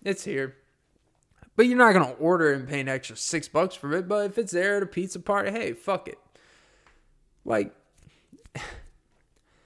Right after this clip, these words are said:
and I, I've also never understood the whole, like,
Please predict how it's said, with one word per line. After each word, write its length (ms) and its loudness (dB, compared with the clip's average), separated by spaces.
and 120 2
I, 140 0
I've 140 4
also 260 4
never 260 2
understood 360 0
the 80 0
whole, 160 2
like, 300 -2